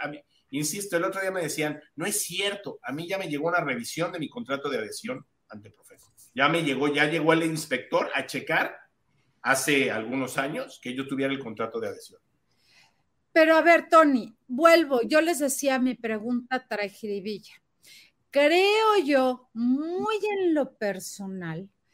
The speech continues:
Speaker 2: que el tema de la nom, no a nivel la primera revisión de Profeco, de quiero ver si tienes tu contrato de adhesión y quiero ver si das tu carta de derechos, no, esa no.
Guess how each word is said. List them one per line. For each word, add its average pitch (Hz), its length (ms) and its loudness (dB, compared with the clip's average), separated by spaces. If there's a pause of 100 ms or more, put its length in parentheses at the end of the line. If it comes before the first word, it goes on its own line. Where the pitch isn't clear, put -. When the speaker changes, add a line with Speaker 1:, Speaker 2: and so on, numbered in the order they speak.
(340)
Speaker 2:
que 277 140 6
el 269 280 0
tema 349 460 4
de 302 100 4
la 226 220 2
nom, 233 540 0
no 339 200 4
a 381 100 6
nivel 277 840 4
la 226 300 0
primera 247 420 0
revisión 214 520 -4
de 226 100 -4
Profeco, 190 580 -4
de 170 140 -6
quiero 196 240 -2
ver 180 120 -4
si 175 160 -14
tienes 180 360 -8
tu 175 100 -16
contrato 175 480 -6
de 170 80 -2
adhesión 156 520 -6
y 165 60 -12
quiero 180 280 -4
ver 165 100 -6
si 170 160 -12
das 165 380 -4
tu - 80 -14
carta 165 360 -6
de 139 100 -6
derechos, - 380 -12
no, 240 120 2
esa 240 180 2
no. 185 240 -2